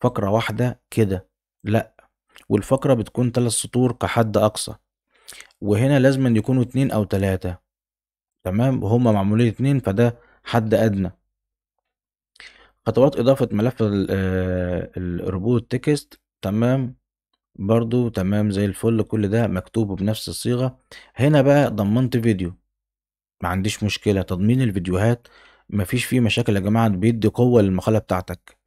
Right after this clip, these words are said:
مش حاجة وحشة، بالعكس، تضمين الفيديوهات بيخلي المستخدم يقعد فترة كبيرة في الموقع بتاعك يتفرج على الفيديو،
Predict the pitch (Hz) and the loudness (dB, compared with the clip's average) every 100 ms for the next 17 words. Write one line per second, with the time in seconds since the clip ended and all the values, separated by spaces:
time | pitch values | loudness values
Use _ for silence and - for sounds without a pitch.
0 | _ _ - - - 113 104 107 101 - | _ _ -8 -6 0 0 2 0 -2 -8
1 | 98 _ - 95 85 117 - - _ - | -12 _ -10 -6 -4 -4 -6 -16 _ -20
2 | _ _ - 92 104 135 127 104 98 98 | _ _ -4 0 2 2 0 0 0 2
3 | 120 98 95 90 123 123 95 92 - _ | 0 0 -4 -2 -2 0 0 -4 -6 _
4 | _ _ - 101 101 - 127 123 113 104 | _ _ -6 -2 -2 -2 -2 0 2 4
5 | 110 107 - 107 101 90 110 101 92 101 | 2 0 -2 -4 -4 0 0 0 0 0
6 | 113 92 90 113 113 92 - 113 110 98 | 0 -2 0 -2 -2 -4 0 0 2 0
7 | 98 117 120 117 | 0 -2 -2 -4